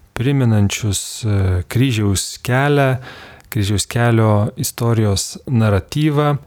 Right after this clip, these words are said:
Laidos metu nuskambėjo keletą filmų pavadinimų: Sudie Baltazarai, Golgota, Karmeličių dialogai, Kristaus kančia, Kabrinė ir kiti. Taigi,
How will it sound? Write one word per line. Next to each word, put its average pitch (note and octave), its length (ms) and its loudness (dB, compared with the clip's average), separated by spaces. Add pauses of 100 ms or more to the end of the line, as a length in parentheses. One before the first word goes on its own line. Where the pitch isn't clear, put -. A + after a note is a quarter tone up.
(580)
Laidos G#2+ 320 0
metu A2 180 0
nuskambėjo A#2+ 800 2 (640)
keletą G#2+ 400 -2
filmų B2+ 400 0
pavadinimų: A2 800 2
Sudie G2+ 380 -2
Baltazarai, B2 920 0 (200)
Golgota, A#2 960 0 (460)
Karmeličių F#2+ 720 2
dialogai, A#2 640 2
Kristaus A2 440 -4
kančia, C#3 480 -2
Kabrinė C3 720 0
ir G2 240 -2
kiti. D#3+ 380 -4 (840)
Taigi, A2 320 2